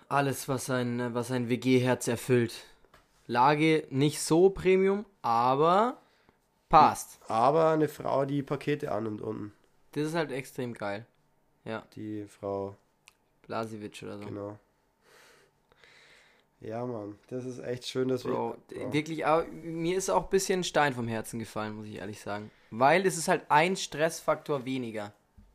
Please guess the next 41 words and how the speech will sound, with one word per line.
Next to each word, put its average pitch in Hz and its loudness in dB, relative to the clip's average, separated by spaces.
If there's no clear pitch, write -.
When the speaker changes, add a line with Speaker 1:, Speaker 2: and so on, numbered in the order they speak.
Speaker 1:
Und 120 -12
das 170 2
ist 185 -8
halt 170 0
schon 151 -2
nicht 123 -2
schlecht. 98 -6
Speaker 2:
Ich 113 -12
meine, 123 0
Leute, 151 4
die 143 -6
das 156 -4
noch 151 2
nie 147 0
hatten, 147 2
die 143 0
werden 139 0
sich 143 -8
jetzt 143 -4
so 139 -8
denken, 131 -2
ja, 139 -6
das 127 -14
ist 123 -14
ja, 123 -8
so 131 -8
schlimm 131 -2
ist 135 -6
das 123 -12
auch 127 0
nicht. 135 -2
Aber 127 0
wenn 143 4
du 151 4
mal 143 4
fünfundzwanzig 165 0
W 135 -4
Gs 160 -4
angeschrieben 127 -4
hast 139 -4
und 135 -4